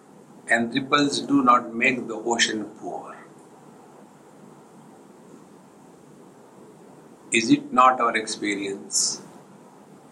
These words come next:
Waking experiences and the dream experiences are in the form of existence. Everything is existing.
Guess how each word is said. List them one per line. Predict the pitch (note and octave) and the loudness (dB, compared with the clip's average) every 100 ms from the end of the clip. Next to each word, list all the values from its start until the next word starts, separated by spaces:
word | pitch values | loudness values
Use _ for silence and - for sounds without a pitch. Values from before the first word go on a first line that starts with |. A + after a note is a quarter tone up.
| - - - | -20 -20 -12
Waking | G#2+ C3+ D3+ F#3+ F#3 D#3+ | 2 6 6 8 8 8
experiences | - - D3 D3 D3+ D3 C#3 C#3+ D#3+ D#3+ - - - - - | 4 2 4 8 8 6 2 4 4 2 0 -2 -6 -16 2
and | B2+ B2 | 2 4
the | B2 | 0
dream | A2+ C#3 E3+ C#3+ | 0 4 6 6
experiences | B2+ - A#2+ A2+ G#2+ G#2 F2+ F#2+ F2+ - - - - - - - - - | 4 -2 0 4 4 2 0 0 2 2 0 -4 -16 -20 -20 -20 -20 -2
are | - C#3 E3 - | 4 8 8 6
in | A2+ B2 B2 | 2 4 6
the | B2 | 6
form | C3 C#3 C#3+ C#3 | 8 8 8 6
of | C#3 C3+ - | 4 4 2
existence. | A#2+ A#2 A#2 A#2 - C3+ B2 F2+ D#2+ - - - - - - - - | 2 2 0 2 4 4 2 2 -2 -2 -4 -8 -20 -20 -20 -20 2
Everything | F3 F3 D#3+ D3 C3 | 4 4 -2 -2 -2
is | A2+ | 0
existing. | A2 A2 B2 - F#2+ F2 - | -2 0 0 0 -2 -6 -8